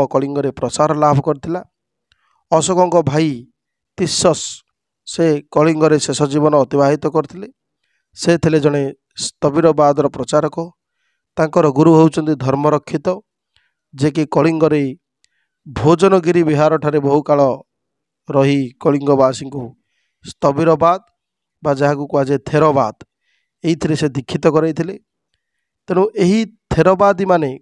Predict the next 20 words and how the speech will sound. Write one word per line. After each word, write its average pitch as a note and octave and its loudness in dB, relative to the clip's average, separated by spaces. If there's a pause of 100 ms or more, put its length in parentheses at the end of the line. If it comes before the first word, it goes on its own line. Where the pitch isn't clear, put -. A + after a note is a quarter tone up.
କଳିଙ୍ଗ E3+ -2
ଭାଷାରେ D3 -2 (640)
ଥେରବାଦ, E3 2 (300)
ଥେରବାଦ D#3+ 2
ପ୍ରଚାର D#3 -2
କରୁଥିଲେ। D#3+ -6 (720)
ତେଣୁ D#3+ 2 (460)
ସେ - -6
ସମୟର D#3 0 (580)
ଥିଲା D3 0 (260)
କଥିତ D#3+ -4
ଭାଷା C3 -2 (720)
ପାଲି। C3+ -4 (1600)
ଏଭଳି E3+ 2
ଭାବରେ E3 2
ପାଲି C#3+ -4
ଭାଷା D3 0
ମଧ୍ୟ C#3 -4
ଓଡ଼ିଆ C#3+ -2
ସହିତ B2+ -8